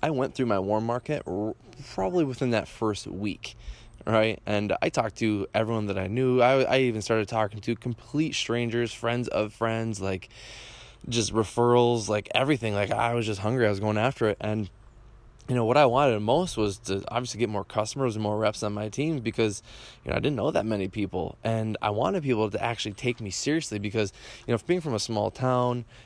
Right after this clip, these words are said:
you know, I didn't know that many people. And so when I said, like, I was starting a new business, they're like, "Oh, what is it?" Right? And I was like, "Oh, it's this network marketing <laughs> business." They're like,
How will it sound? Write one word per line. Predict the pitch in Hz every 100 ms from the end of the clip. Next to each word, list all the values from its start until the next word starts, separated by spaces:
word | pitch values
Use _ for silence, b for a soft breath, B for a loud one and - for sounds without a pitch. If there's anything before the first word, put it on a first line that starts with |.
| B
you | 104
know, | 101 101
I |
didn't | 135 123
know | 107
that | 107
many | 98 90
people. | - - 135 107
And | 104
so | 113
when | 104
I | 101
said, | - 117
like, | 101
I | 104
was | 104 98
starting | 117 107 101
a |
new | 98
business, | 110 170 120 107
they're | 113
like, | 110 -
"Oh, | 180
what | 165 160
is | 185 196
it?" | 151 110
Right? | 113 135
And | 131 110 107
I |
was | 107
like, | 113 -
"Oh, | 165
it's | 151 -
this | 120
network | - 123
marketing | 139 143 175
<laughs> | 160
business." | 127 117 -
They're | 110
like, | 107